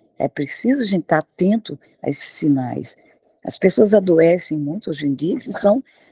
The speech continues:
dessa ausência também de se pensar como seres vivos, como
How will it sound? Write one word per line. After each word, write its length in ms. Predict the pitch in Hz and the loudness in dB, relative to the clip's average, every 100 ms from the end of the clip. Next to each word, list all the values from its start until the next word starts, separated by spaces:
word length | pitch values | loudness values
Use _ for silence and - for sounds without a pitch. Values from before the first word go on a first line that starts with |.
| - | -4
dessa 280 | 190 233 | 0 2
ausência 580 | 254 208 214 285 285 233 | 0 0 0 0 0 -4
também 640 | - 185 165 160 175 262 285 _ _ - | -6 -6 -4 -2 -2 -4 -8 _ _ -10
de 80 | 185 | -4
se 160 | 247 | -2
pensar 580 | 220 202 170 - 185 269 302 - - _ _ | 0 -2 0 2 2 0 -6 -18 -20 _ _
como 220 | 208 240 | -4 -4
seres 420 | - 226 247 220 | -2 -2 0 -2
vivos, 540 | 190 247 294 190 156 - | 0 0 0 -4 -10 -10
como 360 | 175 180 196 | -6 -4 -4